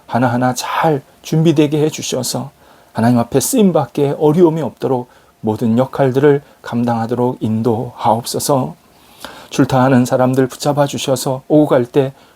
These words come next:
오늘도 기쁨으로 오고 갈 수 있게 하시고 감사와 찬양을 드리며 가서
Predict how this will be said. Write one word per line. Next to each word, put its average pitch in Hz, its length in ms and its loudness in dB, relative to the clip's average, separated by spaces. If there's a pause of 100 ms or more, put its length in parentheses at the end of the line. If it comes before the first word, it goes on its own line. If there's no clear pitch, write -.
(100)
오늘도 190 280 4
기쁨으로 160 480 -2
오고 131 100 0
갈 135 120 0
수 - 140 -6
있게 135 240 -6
하시고 120 480 -6 (400)
감사와 120 640 2 (240)
찬양을 160 480 0
드리며 139 460 0 (260)
가서 - 460 -2